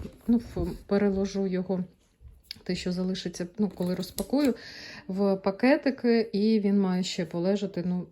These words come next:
все одно цей кілограм треба за три дні з'їсти. Але що таке кілограм на нашу велику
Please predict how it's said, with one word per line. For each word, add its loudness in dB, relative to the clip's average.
все -4
одно 0
цей -4
кілограм -2
треба -4
за -6
три -8
дні -2
з'їсти. -6
Але 2
що 2
таке 2
кілограм 2
на 2
нашу -4
велику 0